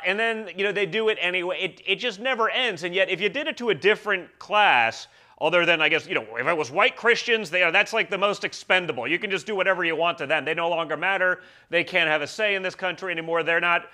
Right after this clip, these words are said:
protected. If, you know, if you're trans, I'd say today, trans is, like, the ultimate form of privilege in America.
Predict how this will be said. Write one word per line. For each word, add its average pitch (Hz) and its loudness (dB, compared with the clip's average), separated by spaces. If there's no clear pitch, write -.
protected. 185 2
If, 131 0
you 175 -6
know, 165 4
if 156 0
you're 247 -2
trans, 233 -2
I'd 185 0
say 226 0
today, 165 -4
trans 285 -4
is, 226 -6
like, 226 0
the 226 -6
ultimate 214 0
form 208 -2
of - -6
privilege 160 -4
in 151 0
America. 135 0